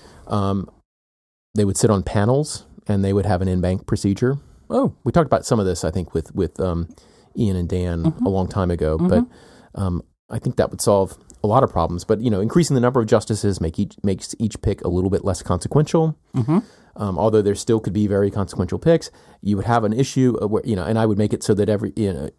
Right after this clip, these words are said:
Speaker 1: every year that there's an appointment, um, the Senate, ca-, the, um, maybe, maybe even the House and the Senate,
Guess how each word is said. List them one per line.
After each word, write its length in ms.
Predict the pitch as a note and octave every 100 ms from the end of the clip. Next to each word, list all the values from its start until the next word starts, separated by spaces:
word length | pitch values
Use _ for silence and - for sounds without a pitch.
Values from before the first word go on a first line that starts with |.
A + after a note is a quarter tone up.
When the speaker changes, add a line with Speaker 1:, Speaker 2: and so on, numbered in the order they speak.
| -
Speaker 1:
every 200 | A#2+ G#2
year 160 | G2+ G2+
that 120 | F2
there's 200 | G2+ F#2+
an 80 | F#2+
appointment, 560 | E2+ E3+ B2+ C#3+ A2+ - _ _ _
um, 380 | - G2 F#2+ F#2+ F2
the 100 | G#2
Senate, 480 | - A2+ G#2+ -
ca-, 120 | - -
the, 300 | F#2+ G2 F2+
um, 360 | G2 F2+ F2+ G2 -
maybe, 240 | A#2 B2+
maybe 220 | G2+ A2 A2
even 160 | G#2+
the 60 | F2
House 260 | A2+ G#2
and 220 | - A2 B2+
the 40 |
Senate, 400 | - B2 B2